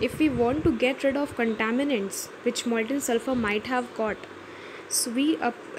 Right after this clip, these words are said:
have a pressure filter over here. This pressure filter removes any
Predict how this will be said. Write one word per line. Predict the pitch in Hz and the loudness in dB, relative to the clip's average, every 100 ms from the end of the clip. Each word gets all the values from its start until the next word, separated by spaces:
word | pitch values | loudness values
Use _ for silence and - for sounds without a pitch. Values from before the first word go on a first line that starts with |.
| - | -4
have | 226 240 262 - - | 0 0 -2 -8 -10
a | 220 | 0
pressure | 247 247 320 | 2 4 4
filter | 320 262 220 233 | 4 2 2 2
over | 214 208 | 2 0
here. | 208 190 185 - - - - - - - - - - - - - - - - - - - - - - - - - - - - - | -2 -2 -4 -8 -10 -10 -10 -12 -12 -14 -14 -14 -16 -16 -16 -16 -16 -16 -16 -16 -16 -14 -12 -12 -14 -16 -16 -14 -12 -10 -10 -4
This | 226 370 | 2 2
pressure | - 302 262 277 | 4 2 2 -2
filter | 269 226 202 202 214 330 - - - - - - - - - - - - - | -2 0 0 -2 -4 -8 -12 -16 -16 -16 -16 -16 -16 -16 -16 -16 -14 -10 -2
removes | 240 254 262 330 320 - | 2 4 4 2 0 2
any | 254 330 | 4 4